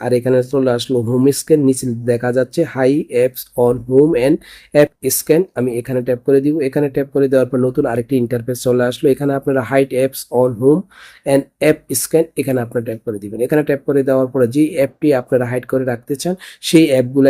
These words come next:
এখান থেকে এভাবে টিক মার্ক দিয়ে দিবেন। টিক মার্ক দিলেই কিন্তু দেখেন এখানে কিন্তু অটোমেটিক চলে আসবে। আসার পরে আপনারা কি করবেন, এই ডানে ট্যাপ করে দিবেন। দেওয়ার সাথে সাথে এই অ্যাপগুলো কিন্তু আপনাদের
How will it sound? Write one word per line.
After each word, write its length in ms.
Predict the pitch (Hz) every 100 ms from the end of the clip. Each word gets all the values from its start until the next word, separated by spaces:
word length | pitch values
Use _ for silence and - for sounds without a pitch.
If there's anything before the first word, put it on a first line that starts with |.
| 127
এখান 160 | 127 120
থেকে 140 | 123 147 139
এভাবে 260 | 123 120 135 -
টিক 140 | 143 127 131
মার্ক 160 | 123 120
দিয়ে 140 | 135 147
দিবেন। 180 | 156 170
টিক 140 | 175 165
মার্ক 120 | 165 139 139
দিলেই 200 | 135 139
কিন্তু 160 | 143 139 131
দেখেন 180 | 123 127 117
এখানে 180 | 120 120
কিন্তু 160 | 131 131
অটোমেটিক 320 | 120 123 123 120
চলে 180 | 143 139 131
আসবে। 220 | 131 160 190 - - _ 156
আসার 200 | 160 165 160
পরে 120 | 160 151
আপনারা 220 | 147 139 139
কি 60 | 151
করবেন, 220 | 156 151 151
এই 40 | 117 120
ডানে 220 | 120 120
ট্যাপ 140 | 127 127
করে 140 | 143 139 143
দিবেন। 200 | 156 156 139
দেওয়ার 180 | 135 131
সাথে 180 | 127 131 139
সাথে 160 | 143 147 123
এই 60 | 123
অ্যাপগুলো 300 | 117 123 120 123
কিন্তু 180 | 135 135
আপনাদের 260 | 123 120